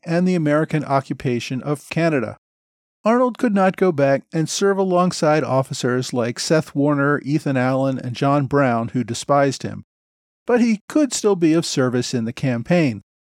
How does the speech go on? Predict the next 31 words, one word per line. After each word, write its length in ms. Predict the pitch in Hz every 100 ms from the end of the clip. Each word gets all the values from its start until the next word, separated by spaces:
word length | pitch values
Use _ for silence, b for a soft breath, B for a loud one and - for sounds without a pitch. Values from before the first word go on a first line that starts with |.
| _ _ _ -
Arnold 360 | 220 269 262
suggested 640 | - 214 170 131 - 147 143
that 140 | 135
he 180 | - 202
be 180 | 175 180
permitted 460 | - 190 147 135
to 160 | 139 160
open 320 | 139 147 165
up 240 | 135 135 139
a 140 | 131
second 460 | - - 262 233 175
line 260 | 160 160
of 60 | 175
attack 480 | 185 156 123 131 _
against 380 | 147 117 160 -
Quebec. 420 | - 165 131 113 - _ _ _ _
While 180 | 165 170
Schuyler 500 | - 214 208 233 220
and 160 | 208 208
Montgomery 480 | 214 - 139 135
battled 400 | 127 127 160 185
their 140 | 175 180
way 320 | 135 131 131
up 200 | - 175 -
Lake 280 | 151 175 -
Champlain 640 | 196 190 - 151 139 127
and 100 | 135
the 60 | 147
Saint 320 | - 143 131
Lawrence 340 | 135 123 -
River, 380 | 185 220 156